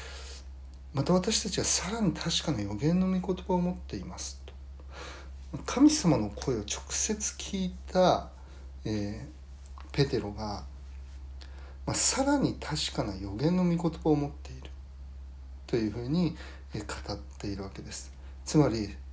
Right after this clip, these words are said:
まあ、旧約聖書をこの場合指しますけど、まあ、文脈的にというか、あの、意味的には私たちは新約聖書も含めて聖書というふうに理解していいと思いますけれど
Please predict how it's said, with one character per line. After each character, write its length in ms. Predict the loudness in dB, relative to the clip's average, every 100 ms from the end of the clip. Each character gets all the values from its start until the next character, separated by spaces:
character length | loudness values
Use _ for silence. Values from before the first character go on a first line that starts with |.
| -2
ま 120 | -2
あ、 40 | 2
旧 140 | 6
約 160 | 6 6
聖 160 | 4
書 160 | 4 4
を 60 | 2
こ 100 | -2
の 80 |
場 120 | -4 -2
合 20 |
指 100 | -2
し 320 | -2 -4 -4
ま 100 | -4
す 200 | -4 -4
け 80 | 0
ど、 300 | 4 4 2 -10 -12 4
ま 120 | 8
あ、 140 | 8 8 -6 -4 8
文 180 | 10
脈 180 | 10 8
的 220 | 6 4
に 140 | 4 4
と 80 | 0
い 20 |
う 60 |
か、 260 | -2 -6 -6 -4
あ 100 | -2
の、 320 | -2 -2 -6 -10 -8 4
意 80 | 8
味 140 | 8
的 220 | 6 4
に 160 | 6 8
は 140 | 8 4
私 300 | -2 -4 -4
た 80 |
ち 140 | 2 6
は 100 | 6
新 240 | 6 4
約 180 | 0 -2
聖 180 | -2 -2
書 140 | -4
も 100 | -6
含 280 | -6 0 4
め 100 | 4
て 220 | 2 -4
聖 240 | -2 -2 0
書 180 | -4
と 180 | -6 -10
い 120 | -10
う 40 | -4
ふ 80 | 2
う 20 |
に 200 | 2 2 -8 -12 -6
理 80 | -4
解 200 | -4 -4
し 120 | -4
て 100 | -6
い 140 | -6 -6
い 60 |
と 120 | -6 -8
思 140 | -6
い 40 |
ま 140 | -6 -6
す 120 | -6
け 120 | -6
れ 80 | 0
ど 260 | 4 4